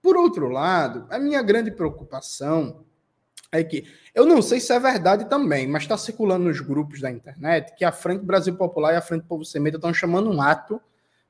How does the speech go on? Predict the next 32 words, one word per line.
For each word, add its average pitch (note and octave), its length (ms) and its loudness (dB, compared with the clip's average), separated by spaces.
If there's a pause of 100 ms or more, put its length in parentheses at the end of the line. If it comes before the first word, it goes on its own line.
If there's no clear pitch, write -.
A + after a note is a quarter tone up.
pela E3+ 140 4
prisão F3+ 460 2
de F#3 80 0
Bolsonaro F3 640 2
pra F#3 160 -2
dia F3+ 180 2
vinte E3+ 280 -2
e - 40 -12
quatro. C3+ 500 0 (440)
Preciso D3+ 260 -6
até D#3+ 180 -4
confirmar F3+ 720 -2
isso - 220 -6
melhor, D3 680 2 (380)
mas C#3+ 240 0
chegou D#3 420 0
em E3 60 2
vários F3 320 4
grupos E3 500 0
que - 140 -6
eu F3+ 420 0
tô F#3+ 80 -6
presente. F#3 680 -6
Veja, F3+ 240 4
me-, D#3 120 -2 (340)
me-, A#3+ 160 -2
meu B3+ 140 4
grande C4 200 0
problema F#3+ 380 0
é G#3 60 2
o G#3 40 0
seguinte. C#3 540 -10